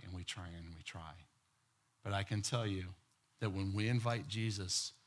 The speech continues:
and we give him that puzzle, he knows the purpose of that last piece. Church, can I tell you, God knows the pieces of the puzzle that you hold into your hand.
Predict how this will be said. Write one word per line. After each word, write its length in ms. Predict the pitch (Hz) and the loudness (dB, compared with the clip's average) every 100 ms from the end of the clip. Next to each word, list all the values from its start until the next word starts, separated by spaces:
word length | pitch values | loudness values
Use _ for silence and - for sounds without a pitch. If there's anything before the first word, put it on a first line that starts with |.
| _ _ | _ _
and 120 | 92 95 | -2 2
we 100 | 98 | 2
give 200 | 98 95 | 2 2
him 140 | 101 | 2
that 200 | 98 - | 0 -2
puzzle, 360 | 92 98 101 104 - _ _ _ _ _ _ _ _ _ _ _ _ | -4 -4 -4 -6 -10 _ _ _ _ _ _ _ _ _ _ _ _
he 300 | - - 127 | -14 0 2
knows 680 | 113 107 107 104 98 95 - 123 | 4 4 2 2 2 2 2 0
the 100 | 110 | -8
purpose 560 | 95 - 104 95 90 - | -8 -4 -4 -2 -2 -2
of 100 | 92 | -2
that 160 | 82 127 | -8 -8
last 260 | 123 120 - | -10 -10 -10
piece. 440 | 101 101 - - - _ _ _ _ _ _ _ _ _ _ _ _ _ _ _ _ _ - | -12 -12 -12 -14 -18 _ _ _ _ _ _ _ _ _ _ _ _ _ _ _ _ _ -2
Church, 280 | - 117 - | 4 4 6
can 120 | 127 | 4
I 80 | 113 | 4
tell 220 | - 113 | 2 4
you, 260 | 113 110 110 - - _ _ _ - | 4 2 0 -8 -20 _ _ _ 0
God 240 | 95 104 | 0 2
knows 540 | 110 98 98 95 - - - _ _ _ _ _ _ _ - | 0 2 2 2 0 -2 -16 _ _ _ _ _ _ _ -8
the 80 | 95 | 0
pieces 420 | 117 104 101 95 | 4 6 4 4
of 80 | 95 | 0
the 60 | |
puzzle 360 | 95 98 90 87 | 0 0 0 -4
that 120 | 87 | -6
you 140 | 82 | -6
hold 240 | 85 92 92 | -6 -4 -4
into 180 | 87 85 | -4 -6
your 180 | 87 80 | -10 -10
hand. 380 | 90 85 85 | -10 -10 -12